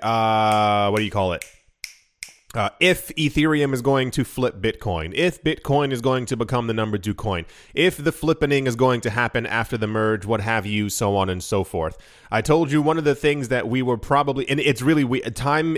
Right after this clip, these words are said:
time is, is, is quite fascinating. One of the things that we were probably going to see was Bitcoin trying to s-, continuously slam down in price.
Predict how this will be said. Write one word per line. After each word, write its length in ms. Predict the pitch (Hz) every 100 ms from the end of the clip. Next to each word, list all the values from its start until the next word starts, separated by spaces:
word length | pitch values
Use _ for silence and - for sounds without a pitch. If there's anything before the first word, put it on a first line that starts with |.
| -
time 340 | 143 131 135
is, 360 | 135 117 117 107
is, 280 | 113 110 -
is 200 | 110 107
quite 380 | - 139 131 -
fascinating. 520 | 127 107 117 95 85 - - - - - - _
One 160 | - 170
of 80 | 180
the 80 | 165
things 240 | 165 151
that 100 | 147
we 120 | 147
were 120 | 147
probably 560 | 131 - 147 151 143 143
going 300 | 127 135 131
to 120 | -
see 600 | 113 - 135 123 117 113
was 540 | - 110 131 139 143 117
Bitcoin 840 | 131 131 - 127 127 120 120 117 -
trying 280 | 131 123 120
to 80 |
s-, 120 | 117 -
continuously 720 | - 120 147 139 131 135 127
slam 600 | - 143 131 123 120 107
down 380 | 113 110 107 107
in 160 | 95
price. 460 | - 113 87 -